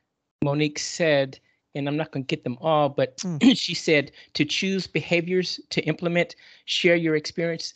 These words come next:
Speaker 1: seek feedback, review and celebrate progress,"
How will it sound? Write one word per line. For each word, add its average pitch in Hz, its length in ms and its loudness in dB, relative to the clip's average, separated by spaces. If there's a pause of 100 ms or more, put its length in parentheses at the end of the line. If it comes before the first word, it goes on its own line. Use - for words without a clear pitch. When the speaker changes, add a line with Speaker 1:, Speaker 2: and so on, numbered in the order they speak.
(100)
Speaker 1:
seek - 540 -2
feedback, 160 720 2 (160)
review 143 540 2
and 147 160 -2
celebrate 147 480 0
progress," 147 580 0